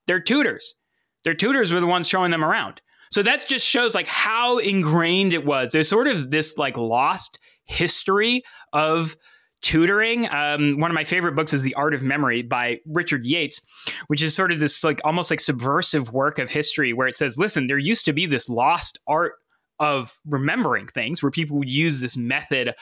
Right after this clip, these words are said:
of, uh, of loci, the, the, the, this method of loci, um, to, to, to remember things in these, like, memory, these, it's, uh, extravagant memory palaces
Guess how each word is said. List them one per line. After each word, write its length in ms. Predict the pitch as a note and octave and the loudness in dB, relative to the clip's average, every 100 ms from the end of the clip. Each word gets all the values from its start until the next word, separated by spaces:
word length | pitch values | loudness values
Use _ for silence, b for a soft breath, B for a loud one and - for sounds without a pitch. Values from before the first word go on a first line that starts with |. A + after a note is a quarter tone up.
| B B B2+ | B B -4
of, 300 | A#2+ A2 A#2 | -2 -2 0
uh, 340 | A2+ A2+ G#2+ | 0 0 -2
of 220 | A2+ A2+ | -2 -2
loci, 400 | C3+ F#3+ G3+ B2+ | 0 0 0 -2
the, 160 | B2+ B2+ | -2 -2
the, 160 | C3 B2+ | -2 -6
the, 160 | B2 | -6
this 260 | A#2+ B2+ - | -6 -6 -4
method 360 | B2 D3+ C3+ | -4 -4 -4
of 80 | A2+ | -2
loci, 300 | D#3 G3 B2+ - B B _ | -2 -2 -6 -8 B B _
um, 360 | C#3 C3 B2+ A#2+ | -2 -2 -2 -4
to, 340 | C#3 B2 A#2 - _ _ _ | -2 0 -2 -6 _ _ _
to, 140 | C#3 | -10
to 100 | - | -6
remember 340 | C3 C3 D3+ G3 | -2 -2 -2 -2
things 280 | D3 A#2+ B2 | -4 -4 -4
in 80 | |
these, 160 | B2 B2+ | -2 -2
like, 160 | A#2 A#2+ | -4 -4
memory, 380 | C#3+ F#3+ - | -4 -2 -4
these, 280 | B2+ C#3 B2 | -2 0 0
it's, 360 | - C3 - - _ - - _ | -4 -4 -4 -6 _ -20 -20 _
uh, 40 | B2+ | -4
extravagant 800 | G#2+ G#2+ - - D#3 A3 D3 A2 | -4 -4 -6 -4 -2 -2 -4 -2
memory 360 | C3+ B3 D#3 | -2 0 -2
palaces 560 | A2 A#2 F#2+ G#2 D3 E3+ | -2 -6 -6 -8 -8 -10